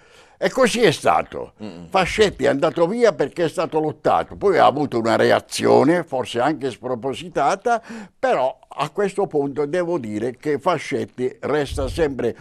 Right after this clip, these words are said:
Speaker 1: uno dei migliori allenatori che abbia avuto il Bari da un punto di vista tecnico, e non a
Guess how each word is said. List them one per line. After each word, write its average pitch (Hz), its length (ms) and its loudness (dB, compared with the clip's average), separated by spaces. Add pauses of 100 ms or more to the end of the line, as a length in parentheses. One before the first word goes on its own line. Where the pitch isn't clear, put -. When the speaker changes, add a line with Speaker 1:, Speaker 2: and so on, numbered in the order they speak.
(140)
Speaker 1:
uno 151 340 2
dei 143 180 0
migliori 147 560 0
allenatori 123 640 -2
che 110 140 -8
abbia 107 200 -2
avuto 110 280 -4
il 104 80 -4
Bari 101 380 2
da 95 80 -4
un 101 100 -4
punto 117 220 -4
di 107 80 -4
vista 120 320 -6
tecnico, 160 680 -2 (220)
e 156 140 4
non 262 280 6
a 240 120 4